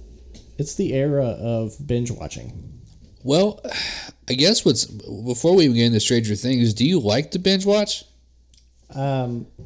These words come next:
Speaker 1: so I like it, but I also get disappointed because I will watch, like, a full season of something.
Speaker 2: Yeah.
Speaker 1: And like, "Oh, it, now what do I do?"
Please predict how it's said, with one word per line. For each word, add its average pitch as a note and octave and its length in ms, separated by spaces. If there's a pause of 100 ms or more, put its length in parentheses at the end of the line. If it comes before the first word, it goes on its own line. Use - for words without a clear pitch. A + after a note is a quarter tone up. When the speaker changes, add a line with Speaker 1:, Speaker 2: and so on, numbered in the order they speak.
(220)
Speaker 1:
so - 160
I C3+ 60
like C3+ 340
it, G3 180
but C3 140
I A#2+ 80
also A#2+ 520
get G#2+ 200
disappointed A#2 760 (560)
because A2 1160
I G#2+ 160
will G#2+ 280
watch, G#2 760 (340)
like, E2+ 220
a F#2 80
full G#2 380
season A2 460
of G#2+ 120
something. G#2 720
Speaker 2:
Yeah. G#2 160
Speaker 1:
And G2+ 260
like, F#2+ 260
"Oh, G#2 380 (600)
it, - 340
now G#2 320
what F#2 120
do E2+ 100
I D#2+ 100
do?" D#2+ 240